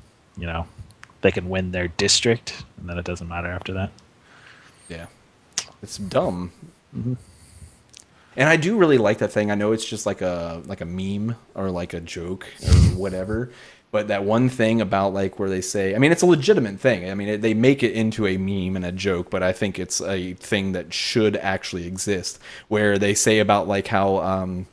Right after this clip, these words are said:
Speaker 2: um, politicians and everything should have to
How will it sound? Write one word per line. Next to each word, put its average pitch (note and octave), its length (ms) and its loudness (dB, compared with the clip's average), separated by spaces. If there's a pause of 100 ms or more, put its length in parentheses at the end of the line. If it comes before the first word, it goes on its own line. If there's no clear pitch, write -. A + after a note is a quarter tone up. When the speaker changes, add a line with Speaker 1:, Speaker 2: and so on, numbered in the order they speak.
(720)
Speaker 2:
um, F#2 480 2
politicians A#2 760 2
and A2+ 80 2
everything A2+ 420 2
should G#2+ 160 -2
have G2+ 220 0
to G2 240 -4